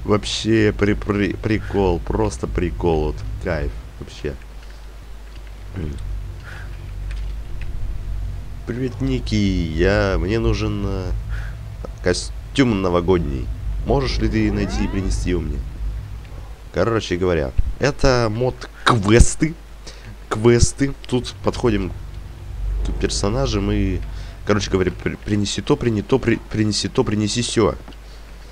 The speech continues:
Ну что ж, давайте искать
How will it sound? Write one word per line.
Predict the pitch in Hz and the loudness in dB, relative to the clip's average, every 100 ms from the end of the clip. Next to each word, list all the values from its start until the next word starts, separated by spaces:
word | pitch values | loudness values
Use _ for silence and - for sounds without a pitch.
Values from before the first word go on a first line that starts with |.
| - - - - - - - - - - - - - - - - - - | -16 -16 -16 -16 -16 -16 -14 -14 -16 -16 -16 -14 -14 -16 -16 -16 -14 -6
Ну | 110 | -2
что | 120 92 | 2 2
ж, | |
давайте | 85 107 127 113 | 4 2 -2 -8
искать | - 117 123 | -4 -4 6